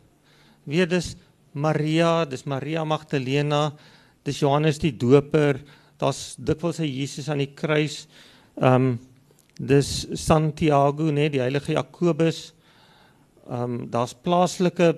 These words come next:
heiliges, San Roque en San Blas, wat ek nou nog nie weet presies wie hulle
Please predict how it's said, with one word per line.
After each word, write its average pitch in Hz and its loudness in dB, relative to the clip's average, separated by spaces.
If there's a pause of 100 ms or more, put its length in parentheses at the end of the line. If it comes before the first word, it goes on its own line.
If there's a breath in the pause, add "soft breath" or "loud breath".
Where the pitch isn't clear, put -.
(100)
heiliges, 151 0
San 160 -2
Roque 139 -2
en 139 -4
San 143 -4
Blas, 135 0
wat 151 -10
ek 147 -6
nou 147 0
nog 151 -2
nie 156 -2
weet 143 -4
presies 139 -6
wie 131 0
hulle 139 0